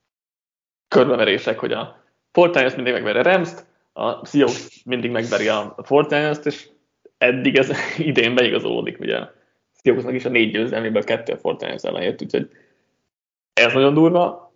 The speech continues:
A, a másik amúgy, én is a meccs, elég sok meccsen, elég sokáig így voltam, ahogy te, hogy nem értem, hogy hogy vezet a Seahawks, vagy hogy van meccsben a Seahawks, mert a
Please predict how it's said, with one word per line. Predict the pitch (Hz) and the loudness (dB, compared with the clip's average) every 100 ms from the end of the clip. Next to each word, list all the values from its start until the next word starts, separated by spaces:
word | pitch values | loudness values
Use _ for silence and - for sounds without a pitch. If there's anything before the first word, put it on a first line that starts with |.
| _ _ | _ _
A, | - | -2
a | 127 139 | -2 0
másik | 147 156 165 | 0 0 0
amúgy, | 160 160 - - | 2 2 -2 -6
én | 156 156 | -2 0
is | 135 - | 0 -2
a | 127 | -2
meccs, | 143 151 - _ _ _ - | 0 -2 -10 _ _ _ -20
elég | - 131 143 | -8 2 2
sok | 139 131 - - | 2 -2 -4 -6
meccsen, | 127 131 135 | -4 -2 0
elég | 135 120 | 2 0
sokáig | 120 - 101 | 0 -2 -2
így | 123 | 0
voltam, | 117 120 117 | 0 0 -2
ahogy | 117 | -4
te, | 117 120 | -2 0
hogy | 113 - - _ _ _ _ _ _ _ | 0 -4 -14 _ _ _ _ _ _ _
nem | 156 190 | 0 4
értem, | 180 170 170 | 4 2 0
hogy | 165 160 | 2 0
hogy | 170 147 | 0 2
vezet | 151 147 | 2 2
a | 147 | 0
Seahawks, | 165 139 120 127 | 2 2 2 2
vagy | 131 | -2
hogy | 160 151 | -2 -2
van | 147 | 0
meccsben | 156 156 120 | 2 2 0
a | 117 | -2
Seahawks, | - 135 143 147 - | -2 2 2 2 -2
mert | 135 147 | -2 0
a | 143 | -4